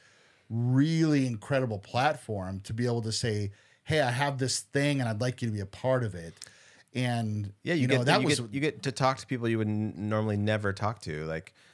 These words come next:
Speaker 2: we,
Speaker 1: Yeah,
Speaker 2: we've had
Speaker 1: yeah.
Speaker 2: some really fun guests on that are just peop-, are interesting, that are, are, like, there's not a chance in my normal life that I would get to sit down and talk to these people,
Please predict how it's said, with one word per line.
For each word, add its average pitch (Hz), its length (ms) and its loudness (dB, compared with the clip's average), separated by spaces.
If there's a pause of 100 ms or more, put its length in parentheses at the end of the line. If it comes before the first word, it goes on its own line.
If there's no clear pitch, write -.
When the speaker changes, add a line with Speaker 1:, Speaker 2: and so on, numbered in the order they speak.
(120)
Speaker 2:
we, 165 80 4
Speaker 1:
Yeah, 185 240 6
Speaker 2:
we've 135 160 0
had 135 160 4
Speaker 1:
yeah. 151 80 8
Speaker 2:
some 110 200 2
really 110 260 2
fun 107 400 0
guests 95 420 -2
on 90 420 -2
that 87 120 -4
are 85 100 -4
just 92 220 -8 (100)
peop-, - 240 -6
are 98 140 0
interesting, 113 640 -4 (340)
that 110 160 0
are, 104 100 0
are, 92 220 -4 (500)
like, 107 200 -8 (240)
there's 123 180 -4
not 151 160 2
a 135 40 0
chance 147 380 -2
in 127 60 -2
my 107 140 2
normal 104 480 0
life 98 380 0
that 90 120 -4
I 87 120 0
would 87 240 -4
get 95 180 0 (380)
to 101 100 -4
sit 98 180 -4
down 92 220 -2
and 85 160 -6
talk 98 260 -4
to 95 60 -10
these 87 160 -8
people, 80 480 -8